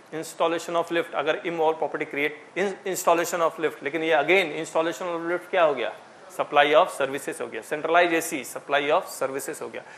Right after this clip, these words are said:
क्योंकि वर्क्स कॉन्ट्रैक्ट में अगर immovable प्रॉपर्टी पे भी अगर आप कोई काम करते हैं तो वो that is also deemed a supply of services। तो ये basically ये बात कर रहा है goods can be machinery, motor vehicle, crane, etcetera। मेरा साइट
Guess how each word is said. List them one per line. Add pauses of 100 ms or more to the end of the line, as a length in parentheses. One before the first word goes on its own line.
(140)
क्योंकि
वर्क्स
कॉन्ट्रैक्ट
में
अगर
immovable
प्रॉपर्टी
पे
भी
अगर
आप
कोई
काम
करते
हैं
तो
वो
that
is
also
deemed
a
supply (120)
of (180)
services। (440)
तो
ये
basically (480)
ये (120)
बात
कर
रहा
है (380)
goods
can
be
machinery,
motor
vehicle, (160)
crane,
etcetera। (1600)
मेरा
साइट